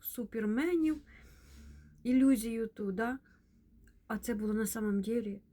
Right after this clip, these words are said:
що Ісус Христос являється тим супергероєм, суперцарем, який помер за кожного з нас. Но я можу бути спасена тільки тоді,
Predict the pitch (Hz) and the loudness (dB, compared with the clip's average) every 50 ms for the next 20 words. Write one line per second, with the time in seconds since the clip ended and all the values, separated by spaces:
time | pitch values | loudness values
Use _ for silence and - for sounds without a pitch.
0 | _ _ _ - - - - - - 208 190 - 269 277 - 320 320 302 - - | _ _ _ -16 -12 -10 -10 -8 -6 -6 -4 -2 -2 -2 -2 -4 -4 -4 -6 -8
1 | 220 214 214 - - 208 202 196 214 208 208 202 - 208 - - 247 262 - - | -10 -10 -10 -10 -8 -6 -4 -2 0 0 0 -2 -4 -6 -6 -4 -4 -4 -4 -6
2 | 262 - - 262 254 - 240 233 208 208 208 208 208 214 208 208 - _ _ _ | -8 -8 -8 -8 -6 -4 -4 -4 -2 -2 -2 -2 -2 -4 -6 -10 -12 _ _ _
3 | _ _ _ _ _ _ _ _ _ _ _ _ _ _ _ _ _ _ _ _ | _ _ _ _ _ _ _ _ _ _ _ _ _ _ _ _ _ _ _ _
4 | _ _ _ _ - - - 240 233 - 247 233 - - - 247 240 233 226 214 | _ _ _ _ -16 -8 -6 -6 -4 -2 -4 -4 -4 -4 -2 -2 0 2 2 2
5 | 214 208 208 214 226 240 _ _ _ _ _ _ _ _ _ _ _ _ 214 208 | 0 0 -2 -4 -8 -12 _ _ _ _ _ _ _ _ _ _ _ _ -8 -8
6 | 202 - 214 196 - 202 196 196 208 214 233 - - _ _ _ _ _ _ _ | -8 -8 -10 -10 -6 -4 -2 -2 -2 -2 -4 -8 -12 _ _ _ _ _ _ _
7 | _ - 196 190 214 208 - - 202 196 202 190 208 208 196 196 196 185 196 196 | _ -12 -8 -6 -6 -6 -6 -6 -6 -6 -6 -4 -2 -2 0 0 0 -2 0 0
8 | 196 196 190 - - - _ _ _ _ _ _ _ _ _ _ _ _ _ _ | -2 -2 -4 -6 -12 -20 _ _ _ _ _ _ _ _ _ _ _ _ _ _
9 | _ _ _ _ _ _ _ _ _ _ _ _ _ _ _ _ _ _ _ _ | _ _ _ _ _ _ _ _ _ _ _ _ _ _ _ _ _ _ _ _
10 | _ _ _ _ _ _ _ _ - 220 233 233 240 226 220 208 196 180 175 208 | _ _ _ _ _ _ _ _ -6 -2 0 2 2 2 2 2 2 0 -2 -4
11 | - _ _ _ _ _ _ _ _ _ _ _ _ _ _ _ _ _ _ _ | -8 _ _ _ _ _ _ _ _ _ _ _ _ _ _ _ _ _ _ _
12 | _ _ _ _ _ _ _ _ _ _ _ _ _ _ _ _ _ _ _ _ | _ _ _ _ _ _ _ _ _ _ _ _ _ _ _ _ _ _ _ _
13 | _ _ _ _ _ _ _ _ - 196 202 247 226 214 214 214 208 196 208 202 | _ _ _ _ _ _ _ _ -4 0 2 4 4 4 4 2 2 0 -2 -4
14 | 180 196 208 202 - - 202 196 - - - - - - 208 190 - - 208 196 | -4 -4 -4 -4 -6 -6 -6 -6 -6 -8 -10 -18 -12 -10 -10 -8 -6 -2 0 0
15 | 196 196 196 - 233 254 - - 349 339 311 240 190 - 185 196 208 214 | 0 -2 -2 -6 -10 -8 -6 -6 -4 -4 -4 -4 -4 -6 -6 -6 -6 -8